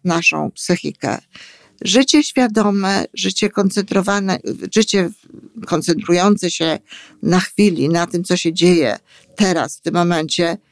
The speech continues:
no, łączy się między innymi również z przeżywaniem ciszy, z siedzeniem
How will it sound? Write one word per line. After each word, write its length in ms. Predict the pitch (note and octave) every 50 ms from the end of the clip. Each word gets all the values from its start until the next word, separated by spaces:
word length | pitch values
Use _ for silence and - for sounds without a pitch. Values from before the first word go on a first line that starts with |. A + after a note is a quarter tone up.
| _ _ _ _ -
no, 140 | F3 F#3
łączy 420 | F#3 E3+ F3+ G3+ A3+ A#3 A3 A#3 A3
się 180 | - - G#3
między 400 | G3+ G#3 G3 G3 G3 F#3 - F3+
innymi 580 | F3 E3 E3 F3 E3+ F3 F3 F3+ F#3 F#3+ F#3+ - - - _ _ _
również 800 | - E3+ F#3 F#3 F3 F3 E3 F#3 F3+ F3+ F#3 - - - - _
z 640 | - D#3+ E3 E3+ E3+ F3 F3+ F3 F3 F3 F3 E3+ E3+ - - - _ _ _ _ _ _ _
przeżywaniem 840 | _ - - G3 F3 - F3+ E3+ F#3 F3 F3+ F3+ F3+ F3 E3+ D3+ - - _ _
ciszy, 680 | - - - - F3+ E3+ - - - - D3+ - - - - _ _ _ _ _ _ _ _ -
z 480 | D#2 E2 F3 D#3+ E3+ D#3 B2+ A#2 - - _ _ _ _ -
siedzeniem 960 | - - - G#3 G3 F3+ E3+ - G#3 G#3+ G#3+ G#3 G#3 G#3 G3+ G3 F#3+ F#3+ F3+